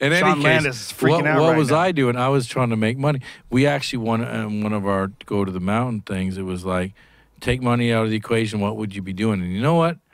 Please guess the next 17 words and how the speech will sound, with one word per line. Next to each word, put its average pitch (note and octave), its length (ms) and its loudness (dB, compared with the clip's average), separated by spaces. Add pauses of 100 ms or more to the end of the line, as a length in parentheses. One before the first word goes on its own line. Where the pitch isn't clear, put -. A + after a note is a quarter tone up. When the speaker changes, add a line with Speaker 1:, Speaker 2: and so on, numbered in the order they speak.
(160)
Speaker 2:
I A#2 100 -8
said, B2 240 -6
"I'd D3+ 220 -4
be D3 100 -2
doing B2 380 0
news, G3+ 360 -4
'cause - 140 -10
that's A2+ 240 -2
the A2+ 80 -2
only G#2 220 0
shit G2 260 -8
that G2 140 -8
I F#2+ 80 -6
really F#2 220 -6
like F#2 180 -6
doing C#3 220 -4
anymore." G2+ 240 -4